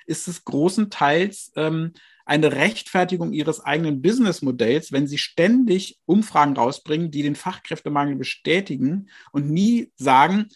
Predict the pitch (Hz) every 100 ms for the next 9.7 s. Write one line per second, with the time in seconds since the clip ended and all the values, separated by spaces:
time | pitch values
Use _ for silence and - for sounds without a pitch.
0 | _ - 156 220 233 123 127 143 170 -
1 | - 135 196 - 147 - 151 151 - 117
2 | 135 139 151 139 147 180 220 220 147 151
3 | 156 - _ 151 135 - 131 151 160 -
4 | 156 156 - 196 - 120 139 156 165 -
5 | 139 - - 127 143 - 127 123 147 -
6 | 117 135 - - - 135 156 139 - -
7 | - 135 - 165 196 196 254 240 147 -
8 | - _ - 165 220 - 170 175 143 135
9 | 147 170 180 233 220 123 -